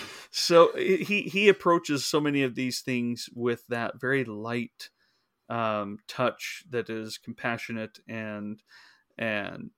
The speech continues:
uh, forgiving. Uh, even his worst characters,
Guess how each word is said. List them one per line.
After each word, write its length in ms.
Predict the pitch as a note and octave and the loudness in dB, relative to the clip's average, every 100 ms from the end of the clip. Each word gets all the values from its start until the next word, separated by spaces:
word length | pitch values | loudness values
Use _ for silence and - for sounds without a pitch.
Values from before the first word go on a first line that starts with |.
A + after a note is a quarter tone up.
| - | -14
uh, 340 | G#2+ G2+ - - - - _ | -8 -8 -8 -14 -18 -20 _
forgiving. 760 | - B2+ A2+ B2+ B2 A#2+ A2+ G#2+ _ _ _ _ - | -8 -8 -4 -2 0 0 -2 -6 _ _ _ _ -6
Uh, 140 | G#2+ | -6
even 300 | - D#3+ D3+ | -4 -2 0
his 440 | B2+ B2+ A#2+ G#2+ - | 2 2 2 -2 -8
worst 480 | A#2+ C#3 D3+ - - | 0 2 2 0 -8
characters, 800 | B2 A2+ A2 - G2+ G#2 - | -4 -2 -4 -8 -12 -10 -14